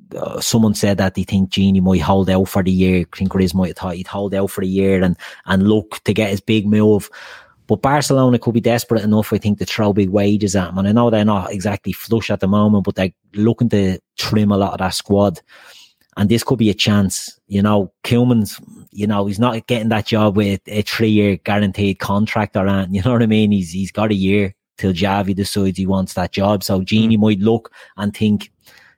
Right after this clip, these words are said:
Speaker 1: "This is the chance to go there." So that might force Liverpool's hand nearly if they can get an
Speaker 2: Yeah,
Speaker 1: offer in.
Speaker 2: but,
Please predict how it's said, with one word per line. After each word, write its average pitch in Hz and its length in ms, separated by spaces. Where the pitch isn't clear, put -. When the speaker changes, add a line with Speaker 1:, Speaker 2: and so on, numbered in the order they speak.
Speaker 1:
"This - 220
is 101 100
the - 100
chance - 380
to 202 60
go 104 320
there." 98 240
So 98 120
that 131 220
might 120 260
force 110 400
Liverpool's 95 460
hand 113 320
nearly 104 260
if 92 80
they 95 80
can 92 120
get 104 140
an 101 60
Speaker 2:
Yeah, 151 120
Speaker 1:
offer 127 180
in. 117 60
Speaker 2:
but, 135 180